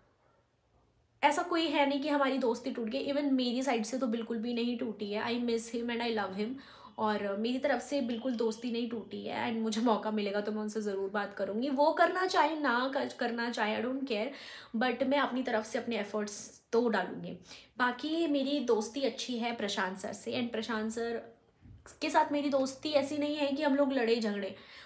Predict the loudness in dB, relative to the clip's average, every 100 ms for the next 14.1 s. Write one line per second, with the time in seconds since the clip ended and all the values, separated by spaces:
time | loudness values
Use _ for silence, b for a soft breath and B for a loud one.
0 | B 2 4 4 4 4 4 4 4 4
1 | 4 0 0 0 0 -4 -4 -4 -2 -2
2 | -2 -4 0 0 0 -2 -4 -2 -2 0
3 | 0 0 -2 -2 0 0 0 -2 -2 -4
4 | -4 -2 0 0 0 -2 -2 -2 -2 0
5 | -2 -4 -6 -2 0 0 0 0 -2 -2
6 | -6 -4 0 2 2 2 0 2 0 0
7 | 0 0 0 0 -2 0 -2 -2 0 0
8 | 0 B B B B -2 2 2 2 2
9 | 2 2 2 2 0 2 2 2 2 0
10 | 2 0 0 0 -2 -4 -2 -2 -2 0
11 | 0 2 2 2 0 2 -2 -4 B B
12 | B -20 -20 -20 -20 -20 -4 2 2 2
13 | 2 2 2 0 -2 0 0 2 2 -2